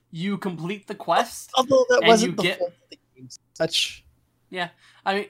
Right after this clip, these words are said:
Speaker 1: or, for
Speaker 2: The
Speaker 1: instance, when you
Speaker 2: Oh.
Speaker 1: complete the quest and you get the experience for it, but doesn't actually leave your, um, quest menu, and so you're just stuck with it there, like, "What? Why won't this leave? I finished it, didn't I?"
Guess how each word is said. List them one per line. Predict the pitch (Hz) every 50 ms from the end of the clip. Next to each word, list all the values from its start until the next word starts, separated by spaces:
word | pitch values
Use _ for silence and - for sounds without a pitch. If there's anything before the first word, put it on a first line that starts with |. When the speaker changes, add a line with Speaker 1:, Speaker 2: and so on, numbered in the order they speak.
| _
Speaker 1:
or, | - 208 220 233 233 220 226 - -
for | - - 175 165
Speaker 2:
The | 156
Speaker 1:
instance, | 151 147 175 185 180 - -
when | 165 170 170
you | 170 175 170
Speaker 2:
Oh. |
Speaker 1:
complete | - 165 156 - 170 180 190 180 -
the | 175
quest | - - - 160 165 185 196 - - - - - - -
and | 151 143 147 151 151 147 143 135 131 - _ _ _ _
you | 170 165 156 156
get | - 170 170 165
the | - 160
experience | 143 139 - - 226 208 190 165 151 -
for | - 160 160 151
it, | -
but | - 156 156
doesn't | 160 151 151 160 -
actually | - 143 139 - - - 160 151 143
leave | 139 147 147 156 160 156 131
your, | 131 135 131 131 131 131
um, | 127 127 120 120 - _ _ _ _ _ _
quest | - - 165 165 165 - - 190
menu, | 190 190 196 196 196 202 202 202 - _ _ _ _ _
and | - 143 123
so | - 170
you're | 160 147 147
just | 139 147 139 - -
stuck | - - 147 143 143 -
with | 160 160 156 -
it | 170 160 _
there, | - 165 165 165
like, | 147 131 123 -
"What? | - 120 120 131 131 139 - - _
Why | 123 123 131 139 139
won't | 139 143 135 -
this | - 139 131 -
leave? | 165 156 139 123 -
I | - 123 120
finished | - - 175 165 135 - -
it, | 131 - _
didn't | 160 147 156 156 156
I?" | 156 160 165 160 160